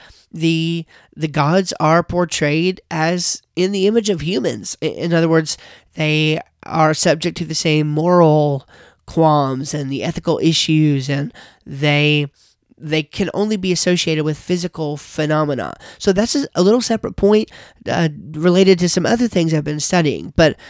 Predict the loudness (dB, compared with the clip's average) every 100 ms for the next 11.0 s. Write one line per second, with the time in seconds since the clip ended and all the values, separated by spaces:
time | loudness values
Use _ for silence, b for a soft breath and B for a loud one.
0 | B -4 2 2 0 -2 0 0 -2 -6
1 | -4 0 4 6 4 4 2 0 0 -6
2 | -10 -4 0 0 -4 _ -4 -2 -2 0
3 | -2 -4 -6 0 0 0 -2 4 6 6
4 | 4 -4 B B -8 -4 -2 0 0 0
5 | 0 -2 -2 2 4 4 2 0 0 0
6 | 0 -2 B B B _ -20 -6 0 2
7 | 0 -6 -4 -2 0 0 0 -2 -6 b
8 | b -10 -8 -6 -4 -4 -2 2 4 4
9 | 2 -2 -4 -10 -6 2 4 4 2 0
10 | 0 0 -2 -8 -4 -2 0 -2 -2 -4